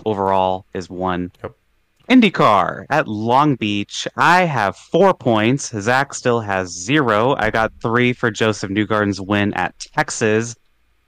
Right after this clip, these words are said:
Speaker 1: Yes, IndyCar is back this weekend on N B C and Peacock, and so is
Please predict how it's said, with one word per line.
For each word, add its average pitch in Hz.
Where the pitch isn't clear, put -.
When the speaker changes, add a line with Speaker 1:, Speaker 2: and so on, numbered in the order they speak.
Speaker 1:
Yes, 139
IndyCar 147
is 120
back 113
this -
weekend 117
on 117
N 101
B 95
C 95
and 85
Peacock, 139
and 139
so 202
is 208